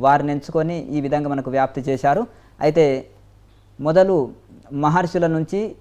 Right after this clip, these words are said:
తర్వాత పతంజలి మహర్షి నుంచి, ఉపనిషత్తుల్లోని మహర్షుల నుంచి, తర్వాత పతంజలి మహర్షి నుంచి, తర్వాత బాబాజీ మహారాజు నుంచి, తర్వాత లాహిరి మహాశయ నుంచి, తర్వాత ప్రణ-, ప్రణవానంద స్వామి రెండు శరీరాల సాధువు, ఒక యోగి ఆత్మకథలోని గురువుగారు,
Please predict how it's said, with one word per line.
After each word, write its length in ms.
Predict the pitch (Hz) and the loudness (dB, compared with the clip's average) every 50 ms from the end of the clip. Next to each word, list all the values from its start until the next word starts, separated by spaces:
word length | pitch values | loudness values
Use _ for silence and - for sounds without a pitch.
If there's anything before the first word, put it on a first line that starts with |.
| - - - | -14 -6 -2
తర్వాత 500 | 143 143 151 160 160 151 - 143 127 107 - | -2 0 2 2 2 2 2 2 0 0 0
పతంజలి 400 | 147 143 165 170 170 170 170 170 | -2 0 0 0 0 2 2 2
మహర్షి 380 | 160 156 151 147 147 139 - 147 | 2 0 0 -2 -2 -4 -4 -6
నుంచి, 360 | 147 143 135 - 185 202 208 - _ - _ _ - - | -6 -6 -6 -6 -8 -10 -10 -12 _ -20 _ _ -12 -10
ఉపనిషత్తుల్లోని 720 | 147 147 - 196 214 208 208 214 202 - 185 180 180 170 165 | -4 0 0 0 0 0 -4 -4 -2 -2 0 2 2 2 2
మహర్షుల 460 | 160 151 147 156 160 156 - 165 160 | 0 0 0 0 -2 -2 -2 -2 -2
నుంచి, 260 | 156 156 151 - 175 | -2 -2 -4 -4 -6
తర్వాత 360 | 170 - 147 143 151 147 151 139 | -4 -2 -2 0 0 -2 -2 -2
పతంజలి 460 | - 147 147 160 165 165 170 165 160 | -4 -4 -2 -2 -2 -2 0 0 0
మహర్షి 340 | 160 151 147 147 147 - 147 | 0 0 -2 -2 -2 -4 -6
నుంచి, 220 | 147 143 - 160 | -8 -6 -8 -8
తర్వాత 360 | 156 147 143 143 147 147 - | -6 -4 -2 -2 -2 -2 -2
బాబాజీ 460 | 135 127 143 147 147 165 165 156 165 | 0 0 2 2 2 2 0 0 0
మహారాజు 480 | 165 156 147 143 147 151 147 143 139 147 | -2 -2 -2 0 0 2 2 0 0 -2
నుంచి, 240 | 147 147 139 147 160 | -6 -6 -6 -6 -6
తర్వాత 380 | - 143 139 143 143 139 139 | -4 -2 -2 -2 -2 -2 -2
లాహిరి 320 | 139 135 139 147 151 160 165 | -2 0 0 0 0 0 -2
మహాశయ 440 | 160 156 147 147 147 - 156 147 143 | -2 -2 -4 -4 -4 -2 -2 -2 -2
నుంచి, 320 | 143 139 135 - 220 233 - - - - - _ _ - | -2 -4 -6 -6 -6 -8 -8 -12 -20 -20 -20 _ _ -4
తర్వాత 500 | - 147 170 185 190 190 185 190 160 120 - - | -2 0 2 2 2 2 2 2 0 0 0 -2
ప్రణ-, 260 | - 151 160 160 139 | -2 -2 -2 -2 -4
ప్రణవానంద 640 | - - 139 147 160 175 185 185 180 175 170 165 156 | -4 -2 -2 -2 0 0 0 0 0 0 -2 -2 -2
స్వామి 440 | 151 - 156 147 147 147 139 135 135 - | -2 -2 0 -2 0 -2 -4 -6 -6 -4
రెండు 240 | 143 151 156 165 | -4 -2 -2 -2
శరీరాల 460 | 165 - 160 160 160 147 147 143 139 135 | -2 0 0 0 0 0 -2 -2 -2 -2
సాధువు, 400 | 131 143 135 131 131 127 127 127 - - _ - _ - - | -2 -2 -2 -2 -2 -4 -6 -8 -10 -16 _ -20 _ -10 -8
ఒక 160 | 127 135 - | -6 -4 -2
యోగి 240 | 147 147 147 143 139 | -2 0 0 0 0
ఆత్మకథలోని 640 | 135 131 - 139 131 131 131 131 - 131 135 131 127 | 0 0 -2 -4 -6 -6 -4 -4 -4 -4 -2 -2 -4
గురువుగారు, 520 | 123 135 139 143 143 147 147 156 185 202 | -4 -4 -2 -2 0 0 0 0 0 -4